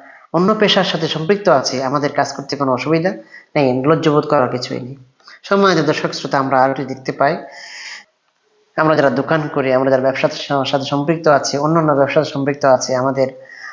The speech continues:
আচরণগুলো কেমন হওয়া উচিত? আমাদের কাস্টমারদের সাথে, আমরা যারা, যাদের সাথে বিক্রেতা যারা থাকে, তাদের সাথে কে-, আচরণগুলো কেমন করা উচিত?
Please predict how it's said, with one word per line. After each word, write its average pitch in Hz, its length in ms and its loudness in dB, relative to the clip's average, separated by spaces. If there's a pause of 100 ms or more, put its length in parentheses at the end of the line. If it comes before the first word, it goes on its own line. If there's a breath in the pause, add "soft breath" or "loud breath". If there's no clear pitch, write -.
(140 loud breath)
আচরণগুলো 165 580 2
কেমন 160 300 2
হওয়া 131 180 0
উচিত? - 480 -8 (1400)
আমাদের 143 360 4 (1040 soft breath)
কাস্টমারদের 175 520 2
সাথে, 139 520 -2
আমরা 139 180 0
যারা, 139 180 2
যাদের 147 220 2
সাথে 151 280 0
বিক্রেতা 165 340 0
যারা 147 220 4
থাকে, 135 380 -4
তাদের 143 140 -2
সাথে 147 280 -6
কে-, 147 300 -2
আচরণগুলো 175 440 0
কেমন 151 280 2
করা 135 200 2
উচিত? 127 420 -4